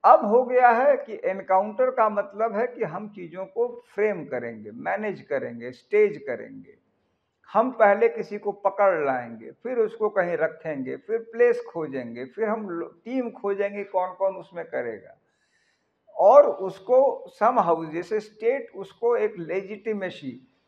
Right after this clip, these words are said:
legitimacy कोई कागज पे नहीं, कागज पे फंसेगा, हमेशा याद रखा जाए,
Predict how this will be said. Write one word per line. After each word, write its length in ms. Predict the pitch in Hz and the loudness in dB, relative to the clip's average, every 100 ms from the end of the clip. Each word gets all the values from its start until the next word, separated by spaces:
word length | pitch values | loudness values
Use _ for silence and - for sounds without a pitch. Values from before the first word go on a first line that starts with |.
| _ _ - | _ _ -4
legitimacy 720 | 160 185 220 254 240 226 262 | -2 0 -4 -4 0 0 0
कोई 140 | 269 254 | -6 2
कागज 440 | 202 190 233 247 | 8 8 6 0
पे 160 | 254 262 | 0 0
नहीं, 160 | 254 | 0
कागज 480 | 226 185 196 262 262 | 4 6 6 4 4
पे 80 | 269 | 2
फंसेगा, 760 | - 226 262 254 180 120 - 135 | 2 0 4 6 6 2 0 -10
हमेशा 340 | 151 175 285 | -10 -2 4
याद 200 | 269 226 | 4 4
रखा 300 | 214 214 175 | 0 -2 -2
जाए, 320 | 139 107 85 | -2 -6 -8